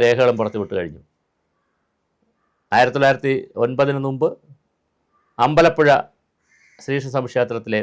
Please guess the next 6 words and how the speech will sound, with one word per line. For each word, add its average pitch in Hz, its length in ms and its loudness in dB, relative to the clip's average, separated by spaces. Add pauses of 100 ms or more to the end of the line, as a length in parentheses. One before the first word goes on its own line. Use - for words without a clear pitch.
(120)
തന്ത്രിയായിരുന്നു, 107 580 -2 (760)
പുതുമനയിലെ 120 580 -2
തന്ത്രിയായിരുന്നു 107 680 -4 (200)
ഇവിടെയും 98 320 -6
തന്ത്രി. 82 220 -16 (1600)
പോറ്റിമാർ 123 440 -2